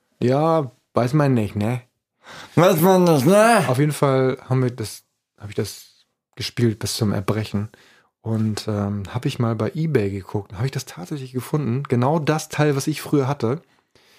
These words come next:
Speaker 1: Ich glaube, das hat damals hundert, hundert Mark gekostet.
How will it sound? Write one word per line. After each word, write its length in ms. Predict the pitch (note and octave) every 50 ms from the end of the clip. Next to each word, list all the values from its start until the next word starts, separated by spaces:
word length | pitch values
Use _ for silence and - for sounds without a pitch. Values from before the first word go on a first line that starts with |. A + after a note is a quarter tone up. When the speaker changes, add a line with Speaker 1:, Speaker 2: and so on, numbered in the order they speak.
| _ _ _ _
Speaker 1:
Ich 160 | _ - - -
glaube, 380 | B2+ B2 C3+ D3+ D3+ D#3+ D#3+
das 180 | D3 C#3 - -
hat 140 | C#3+ - -
damals 340 | C#3 C#3 C3+ C3 B2+ -
hundert, 460 | A2+ B2 C3+ C3+ C#3 C3 - - - _ _ _ _ _ _ _ _ _ _ _ _ _ _ _ _ _ _ _ _ _ _ _ _ _ _ _ _ _ _ _ _ -
hundert 160 | A2 A#2 A#2
Mark 240 | G#2+ G#2 G#2 B2+ C#3+
gekostet. 560 | - D3+ - - - D#3+ - - G#3+ G#3 -